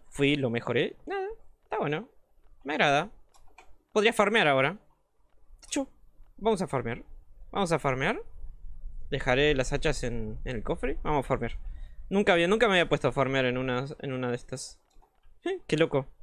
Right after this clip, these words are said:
Lo voy a dejar en automático. Y bueno, que agarre todo lo que tenga que agarrar. Total, tengo que juntar cosas. Necesito fibra para tela.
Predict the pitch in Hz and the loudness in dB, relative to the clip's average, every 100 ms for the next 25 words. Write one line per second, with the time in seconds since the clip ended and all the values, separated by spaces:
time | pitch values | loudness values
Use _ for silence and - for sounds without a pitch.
0 | - - 196 226 254 233 233 233 277 254 | -6 2 4 6 4 4 4 4 4 4
1 | 240 269 - - 180 359 480 - - 185 | 2 2 -8 -4 0 0 -2 -6 2 4
2 | 180 220 202 226 214 185 185 196 185 202 | 6 4 4 4 4 4 4 4 4 2
3 | 226 - - - - 233 175 190 175 143 | 0 -4 -10 -2 2 4 4 4 4 2
4 | 147 156 170 - 190 165 143 151 156 - | 2 2 2 4 2 2 2 2 0 4
5 | 165 160 143 135 - 196 208 214 | 4 4 4 4 4 4 4 2